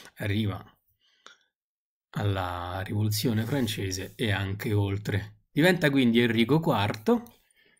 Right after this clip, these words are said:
rinuncia solennemente al calvinismo, si dichiara fedele alla Chiesa cattolica,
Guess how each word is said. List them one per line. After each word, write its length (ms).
rinuncia 560
solennemente 560
al 140
calvinismo, 720
si 120
dichiara 360
fedele 380
alla 120
Chiesa 400
cattolica, 880